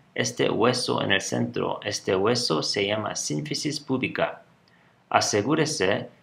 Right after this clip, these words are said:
de que el punto de la sonda está apuntando hacia la cabeza de la madre, en el centro del abdomen, hacia abajo, hasta la sínfisis púdi-,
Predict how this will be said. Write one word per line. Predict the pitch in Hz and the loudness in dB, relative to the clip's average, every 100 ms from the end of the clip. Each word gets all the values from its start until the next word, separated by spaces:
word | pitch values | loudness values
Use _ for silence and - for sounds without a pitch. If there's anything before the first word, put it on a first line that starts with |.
| _ | _
de | 107 104 | -2 -2
que | - 104 | 2 2
el | - 104 101 - | 2 2 2 2
punto | 131 135 143 | 0 0 0
de | 120 98 | 2 4
la | 98 | 2
sonda | - 147 143 98 - | 2 0 2 2 0
está | 92 - 120 - | -6 0 2 4
apuntando | 95 - - 98 - 135 147 101 98 107 - _ | 2 0 -4 -2 2 2 2 0 0 -2 -12 _
hacia | - 104 - 113 | -2 0 2 4
la | 95 | 4
cabeza | - 98 139 - 117 | 4 4 2 0 0
de | |
la | 95 | 2
madre, | 101 135 110 82 - _ _ _ _ _ _ | 2 2 2 -4 -8 _ _ _ _ _ _
en | 110 110 | -2 0
el | 104 | 0
centro | 139 139 139 143 | 2 0 2 0
del | 117 104 | 4 2
abdomen, | 95 104 101 110 104 107 - _ _ - - - | 2 0 -2 -2 -4 -8 -18 _ _ -20 -18 -4
hacia | 104 - 120 110 101 | -2 0 2 4 4
abajo, | 92 - 117 - 92 92 - - _ _ - | 2 6 6 6 0 0 -4 -16 _ _ -6
hasta | - - - 104 | -4 -2 2 4
la | 101 | 4
sínfisis | - 131 120 120 110 | 2 -2 -4 -4 -6
púdi-, | - 160 127 120 | -2 -2 0 -4